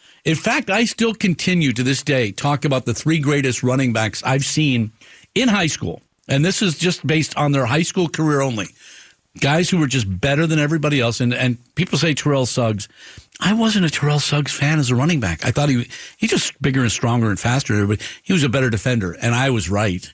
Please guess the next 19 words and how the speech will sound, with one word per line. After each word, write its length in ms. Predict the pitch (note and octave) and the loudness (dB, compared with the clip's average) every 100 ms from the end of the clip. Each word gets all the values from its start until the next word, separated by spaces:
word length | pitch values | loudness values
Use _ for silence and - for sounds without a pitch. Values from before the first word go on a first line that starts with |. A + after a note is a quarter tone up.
| _ | _
because 420 | G2+ - G#2+ - - | -4 0 -2 -2 -2
he 120 | G#2+ | 0
had 140 | A2+ | 0
a 20 | |
pretty 180 | - C3 | 0 0
good 180 | A2+ G2+ | 0 -2
career 280 | - A2 A2+ | 0 2 2
in 60 | F#2 | 2
the 80 | |
N 80 | G#2 | 0
F 160 | F#2 - | 0 0
L 240 | G#2 F#2 - - - - - | 0 -2 -6 -20 -20 -10 -2
and 120 | G2 | -2
college 400 | - A#2 G#2+ F#2+ | 0 2 2 0
as 140 | G#2+ G#2 | 0 0
a 60 | |
defensive 500 | G2+ - A#2+ A2 G2+ | 0 0 0 0 -2
player. 320 | - F2 F#2+ - - - - - - - - | -2 -2 -2 -6 -20 -20 -18 -18 -20 -16 -6
But 260 | D3+ D3 | 0 0